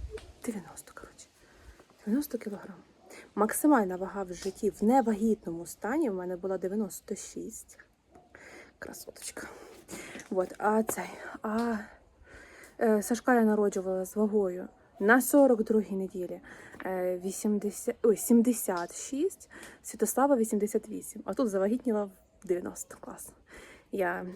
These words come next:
знала собі, так думала, що точно буде сто плюс йти родити. Не дай Боже, що, звісно, знову на сорок другій неділі. Ой, зараз вам покажу свою обміночку. До речі, до речі,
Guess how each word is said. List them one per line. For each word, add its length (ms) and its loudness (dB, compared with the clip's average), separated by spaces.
знала 800 0
собі, 640 -6
так 140 -10
думала, 420 -4
що 140 -14
точно 360 -4
буде 240 -8
сто 220 -2
плюс 380 -12
йти 160 -2
родити. 360 -4
Не 120 6
дай 120 8
Боже, 220 0
що, 160 -6
звісно, 260 -2
знову 160 0
на 100 2
сорок 300 -2
другій 200 -2
неділі. 460 -2
Ой, 140 0
зараз 300 0
вам 80 -6
покажу 300 -2
свою 240 -2
обміночку. 400 4
До 100 6
речі, 420 0
до 100 -6
речі, 320 -12